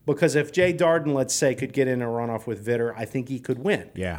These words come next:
Speaker 1: I don't know that he will, but I think he could.
Speaker 2: Yeah.
Speaker 1: He can't get into the runoff with, he's fighting Angel for a third of the vote.
Speaker 2: Right.
Speaker 1: I mean, it's just straight math, okay? Um, and, you know, I, can Darden steal some of John Bel Edwards' vote?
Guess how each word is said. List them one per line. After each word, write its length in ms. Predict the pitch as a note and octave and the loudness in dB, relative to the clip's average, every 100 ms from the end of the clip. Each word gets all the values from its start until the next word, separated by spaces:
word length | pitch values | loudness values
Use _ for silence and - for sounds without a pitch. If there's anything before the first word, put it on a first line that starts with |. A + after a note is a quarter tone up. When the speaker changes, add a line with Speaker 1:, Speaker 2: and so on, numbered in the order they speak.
| - | -6
Speaker 1:
I 80 | E3 | -2
don't 140 | B3+ | 2
know 80 | C#4 | 2
that 100 | A#3 | 2
he 100 | G3 | 2
will, 340 | F#3 F4+ D4+ C4+ | 2 4 6 4
but 120 | G3 | 2
I 60 | D#3+ | 2
think 180 | F3+ | -2
he 80 | D#3+ | -6
could. 320 | - G#3 F2 - | 0 0 0 -8
Speaker 2:
Yeah. 240 | E2+ E2 D2+ - | -10 -8 -10 -6
Speaker 1:
He 120 | E3 | -6
can't 480 | - A#3 A#3 A3+ C#3+ | 2 4 4 2 2
get 180 | F3+ F3+ | 2 4
into 220 | E3+ E3 | 2 0
the 100 | C3+ | 0
runoff 540 | C#3+ D#3+ C#3+ C3 - | 2 2 4 0 0
with, 360 | C3+ B2 A#2+ - - | 0 0 0 -8 -8
he's 220 | D3 - | -6 -4
fighting 300 | D3 C#3+ C3 | 0 0 -2
Angel 420 | B2+ A2+ B2 B2 | -4 -2 0 -2
for 380 | - A#2+ A#2 A#2+ | -4 -2 0 -2
a 60 | A2+ | -2
third 260 | C3 A#2+ | 0 0
of 40 | G#2 | -2
the 40 | |
vote. 160 | G2+ F#2 - | -6 -12 -6
Speaker 2:
Right. 240 | G2+ F2+ F2+ | -2 -2 -2
Speaker 1:
I 60 | F#3 | 2
mean, 100 | G3+ | 2
it's 120 | G3+ | 2
just 140 | - | -2
straight 320 | - G3 D#3+ B2+ | -2 0 0 -2
math, 340 | A2+ F2 - - | -10 -14 -20 -12
okay? 300 | - B2+ A#2+ - - - - | -6 -6 -6 -12 -20 -20 -2
Um, 440 | E3+ D3+ C#3+ C#3 - | 2 2 2 -2 -2
and, 380 | E3 D3+ D#3 E3 | 2 2 2 2
you 80 | |
know, 180 | E3 D3 | 0 0
I, 120 | D3 - | -4 -12
can 220 | - E3 D3 | -2 0 2
Darden 340 | D3 D#3 D3+ | 2 2 0
steal 380 | - E3+ D#3+ D#3 | 0 2 4 4
some 300 | - D#3 C#3+ | 2 0 2
of 220 | C3 B2+ | 2 0
John 280 | D3 C3 B2+ | -2 -2 0
Bel 200 | B2+ B2+ | 2 2
Edwards' 320 | D3 E3 D#3 | 0 -2 -4
vote? 340 | E3 D#3 D#3 | 0 0 0